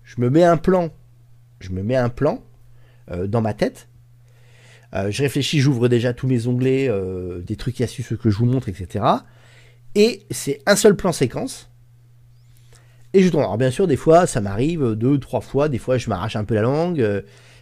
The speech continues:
voilà, bon, ça m'arrive. Euh, alors des fois, ce qui est con, c'est que, bon, j'ai pas de rush, hein. J'écrase mes rushs, hein. Je vais pas, je, je les garde pas, sinon ça ferait des, des tonnes de mégas dans ma machine.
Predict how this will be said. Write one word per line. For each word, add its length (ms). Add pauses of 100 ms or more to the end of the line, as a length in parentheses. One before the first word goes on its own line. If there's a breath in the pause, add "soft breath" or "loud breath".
voilà, 360
bon, 160
ça 140
m'arrive. 480
Euh, 180 (260 soft breath)
alors 140
des 80
fois, 260
ce 120
qui 80
est 40
con, 260
c'est 160
que, 260 (180)
bon, 380
j'ai 180
pas 160
de 60
rush, 280
hein. 160 (260 soft breath)
J'écrase 420
mes 100
rushs, 280
hein. 120
Je 160
vais 60
pas, 200
je, 280
je 140
les 60
garde 180
pas, 140
sinon 260
ça 180
ferait 240 (440 loud breath)
des, 220
des 220
tonnes 260
de 80
mégas 320
dans 140
ma 460
machine. 360